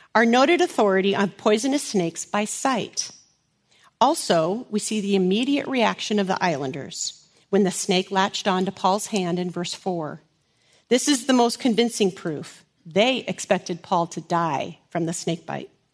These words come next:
Since there was a Roman centurion on hand, the people could assume that Paul was a serious criminal. They had strong beliefs in the mythology of the Greek gods, of the ocean, of the weather, et cetera,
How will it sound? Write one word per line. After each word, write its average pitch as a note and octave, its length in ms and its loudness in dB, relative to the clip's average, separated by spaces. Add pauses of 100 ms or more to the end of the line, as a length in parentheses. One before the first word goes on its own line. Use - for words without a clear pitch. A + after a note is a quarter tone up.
(1160)
Since - 280 0
there C#4+ 100 4
was C4 140 4
a C4 60 4
Roman B3 320 4
centurion C#4+ 560 2
on D#4 160 6
hand, G3+ 340 2
the G3 60 4
people B3 280 0
could C4+ 180 0
assume G3 440 2
that G#3 140 0
Paul G#3 300 4
was G#3+ 120 0
a A3+ 60 -2
serious G3+ 580 0
criminal. E3 540 -2 (340)
They G#3+ 120 0
had G3+ 180 0
strong G#3 640 2
beliefs G#3+ 460 0
in G3 120 2
the F3+ 60 2
mythology F#3+ 680 0
of F#3+ 120 -2
the F#3+ 80 -4
Greek F#3+ 360 -2
gods, E3+ 500 -4 (280)
of F3 100 -6
the E3 140 -4
ocean, A#3+ 440 0
of E3 120 -2
the F3 80 -2
weather, G#3 360 2
et G3+ 140 -6
cetera, G#3 480 2